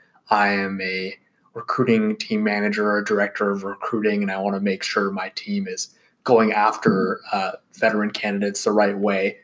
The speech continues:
um, what are, what are some things I can do to learn more about that, and how can I get involved with Shift?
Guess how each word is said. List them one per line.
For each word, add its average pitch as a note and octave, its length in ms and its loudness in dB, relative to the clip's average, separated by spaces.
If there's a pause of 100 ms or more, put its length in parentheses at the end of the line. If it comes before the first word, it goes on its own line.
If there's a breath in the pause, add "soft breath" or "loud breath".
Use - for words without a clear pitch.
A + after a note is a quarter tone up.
(240 soft breath)
um, G2+ 260 0
what G#2+ 160 6
are, - 120 2
what G#2+ 120 2
are G#2 100 0
some G2+ 200 -4
things G2 280 -2
I F#2+ 80 -4
can G2+ 180 -8
do G2 220 -6
to - 180 -8
learn G2+ 180 2
more G2 180 0
about G2 340 -6
that, G2 240 -2
and G2 80 -10
how G2+ 160 -4
can G2 140 -8
I G2+ 40 -2
get G2+ 140 -4
involved G2+ 380 -2
with - 140 -12
Shift? - 480 -4